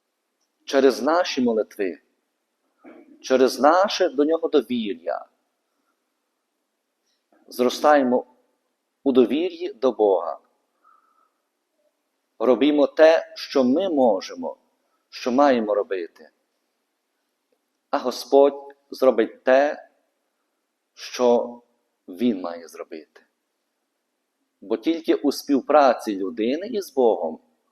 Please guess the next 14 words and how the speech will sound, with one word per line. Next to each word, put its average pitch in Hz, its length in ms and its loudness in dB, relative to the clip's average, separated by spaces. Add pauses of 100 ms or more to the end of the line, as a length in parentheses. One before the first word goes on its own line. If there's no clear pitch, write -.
(1700)
буде 117 580 4 (280)
закінчення 165 760 -6
війни, 151 420 -4 (2250)
і 151 100 -2
ми 139 120 -2
будемо 110 520 -4
щасливі. - 720 -16 (840)
Нехай 113 260 -2
Господь, 131 760 0 (560)
милосердний, 151 840 0 (140)
наш 131 500 -4
Отець, - 680 -2 (640)
усіх 131 380 -4
нас 101 680 -6